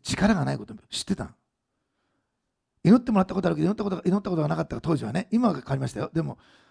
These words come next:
本当に自分力がないってことを知ってた。やったことないから分かんなかった。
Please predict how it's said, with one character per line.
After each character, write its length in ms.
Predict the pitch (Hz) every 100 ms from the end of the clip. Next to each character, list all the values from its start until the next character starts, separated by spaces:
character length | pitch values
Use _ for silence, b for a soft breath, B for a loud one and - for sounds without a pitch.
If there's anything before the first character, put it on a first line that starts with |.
| b
本 200 | 226 311
当 100 | -
に 40 | 285
自 120 | 226
分 80 | 247
力 260 | - 226
が 80 | 208
な 80 | 175
い 40 |
っ 20 | 165
て 60 |
こ 40 | -
と 80 |
を 20 | -
知 40 |
っ 20 |
て 100 | -
た。 200 | - 101 _ _ _ _ _ _ _ _ _ _ _ _
や 100 | 143
っ 60 | 175
た 80 | 262
こ 60 |
と 40 | 240
な 60 |
い 40 | 165
か 60 |
ら 60 | 135
分 20 |
か 40 | 226
ん 40 |
な 60 | 226
か 60 |
っ 80 | -
た。 220 | - -